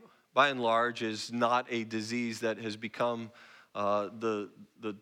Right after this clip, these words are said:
challenge, or is not the challenge that it once was. In antiquity, what would happen is if you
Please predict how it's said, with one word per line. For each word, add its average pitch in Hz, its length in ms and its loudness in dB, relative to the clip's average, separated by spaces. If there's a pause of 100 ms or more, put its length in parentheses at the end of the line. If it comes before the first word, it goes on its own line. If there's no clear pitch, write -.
(140)
challenge, 123 800 0
or 110 200 0
is 104 180 -6
not 120 180 0
the 120 60 -10
challenge 107 340 -2
that 104 120 -4
it 104 80 -6
once 104 300 -4
was. 104 600 -4 (760)
In 139 80 0
antiquity, 143 680 4
what 143 240 4
would 131 100 2
happen 143 340 6
is 127 160 -2
if 127 160 0
you 165 320 4